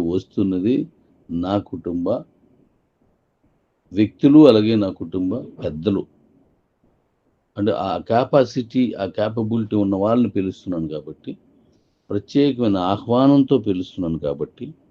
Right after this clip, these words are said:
నా కుటుంబ పెద్దలు అని చెప్తున్నాను.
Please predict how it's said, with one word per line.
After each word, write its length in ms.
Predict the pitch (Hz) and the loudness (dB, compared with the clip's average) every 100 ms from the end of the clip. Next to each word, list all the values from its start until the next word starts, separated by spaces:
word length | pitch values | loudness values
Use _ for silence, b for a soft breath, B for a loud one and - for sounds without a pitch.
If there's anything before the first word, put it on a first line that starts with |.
| _ _ _ _ _ _ _ _ _ - | _ _ _ _ _ _ _ _ _ -4
నా 160 | 104 123 | -2 0
కుటుంబ 340 | 110 104 101 85 | -2 -4 -4 -4
పెద్దలు 360 | 92 76 80 | -6 -4 -6
అని 120 | 104 87 | -4 -6
చెప్తున్నాను. 380 | 69 _ - | -10 _ -20